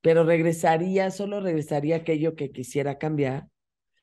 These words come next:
Y el Senado podría votarla en contra, sí, si la gente de Monreal, digamos, se mueve,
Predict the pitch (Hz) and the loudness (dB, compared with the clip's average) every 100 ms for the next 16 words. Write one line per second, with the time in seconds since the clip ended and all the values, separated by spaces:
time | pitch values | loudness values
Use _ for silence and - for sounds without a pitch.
0 | _ _ _ 208 208 208 208 196 190 - | _ _ _ -2 -2 -2 -2 -2 -2 0
1 | 185 165 180 180 180 190 185 185 165 160 | -2 0 -2 0 0 0 0 -2 0 0
2 | 165 160 156 151 151 151 151 147 143 - | 0 0 0 -2 -4 -6 -6 -4 -6 -6
3 | 139 131 147 151 180 170 - 185 - - | -8 -4 -4 -2 -4 -6 -6 -6 -8 -8
4 | - 110 - 139 139 143 131 127 123 123 | -4 -4 -4 -6 -6 -6 -4 -4 -4 -4
5 | 135 131 135 - _ _ _ _ _ _ | -2 -2 -6 -10 _ _ _ _ _ _
6 | _ _ _ _ _ - 135 120 127 123 | _ _ _ _ _ -8 -4 -4 -4 -4
7 | 120 120 _ _ _ _ - 131 160 165 | -6 -10 _ _ _ _ -6 -4 0 0
8 | 151 160 - | 0 -2 -8